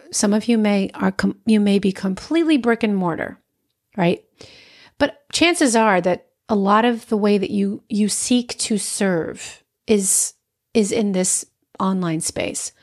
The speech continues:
So I want you to think about that. Why did you decide to play in this sandbox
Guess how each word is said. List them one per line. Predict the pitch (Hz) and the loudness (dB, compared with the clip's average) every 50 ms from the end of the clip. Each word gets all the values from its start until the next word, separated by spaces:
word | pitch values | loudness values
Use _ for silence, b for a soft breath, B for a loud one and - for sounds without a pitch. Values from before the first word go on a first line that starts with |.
| b b b b b b b b b b b _ _ _ _ _ _ _ _ _ _ _ _ _ _ _ _ _ _ _ _ _ _ _ _ _ - | b b b b b b b b b b b _ _ _ _ _ _ _ _ _ _ _ _ _ _ _ _ _ _ _ _ _ _ _ _ _ -2
So | - 254 226 214 214 - _ - | 2 2 4 4 2 -2 _ 0
I | 254 | 2
want | 262 285 311 285 | 4 4 4 4
you | 277 | 2
to | 247 233 | 2 0
think | - 214 196 190 | 0 -2 -2 -2
about | 170 160 151 151 - | -2 -4 -6 -4 -6
that. | 156 - - - _ | -6 -8 -8 -10 _
Why | 269 208 202 214 233 269 | -6 -2 2 2 4 4
did | 285 294 262 | 4 2 2
you | 240 233 | 2 0
decide | 202 220 202 - - 202 185 185 175 | 0 -2 -4 -2 0 0 0 0 -2
to | 185 | -4
play | - - 185 175 175 | -6 -4 -2 -2 -2
in | 170 | -2
this | 165 165 165 - - - | -2 -4 -4 -6 -10 -10
sandbox | - - - 175 170 175 170 160 - 90 - - - - - - - | -8 -4 -2 -2 -2 -2 -2 -4 -6 -6 -10 -10 -12 -12 -12 -12 -14